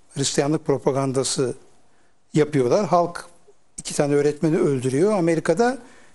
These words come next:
"Niye bunu öldürüyorsunuz? Bir tazminat ödeyeceksin." "Ödemem, ödersin, ödemem, ödersin."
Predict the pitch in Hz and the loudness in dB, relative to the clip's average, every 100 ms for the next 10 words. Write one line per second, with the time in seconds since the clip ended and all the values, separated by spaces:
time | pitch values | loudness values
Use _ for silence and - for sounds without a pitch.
0 | - 185 190 165 147 139 135 123 127 127 | 0 2 4 2 2 2 0 0 -2 -2
1 | - 254 202 - 185 160 170 156 - 359 | 0 -2 -2 2 2 4 2 0 -2 -4
2 | 392 127 127 117 107 - - 190 196 175 | -2 -2 -2 -4 -6 -8 0 2 4 2
3 | 156 196 165 165 151 - 160 143 147 143 | 2 2 2 2 0 -2 -2 -2 -2 -4
4 | 135 139 127 - 277 | -4 -6 -6 -6 -8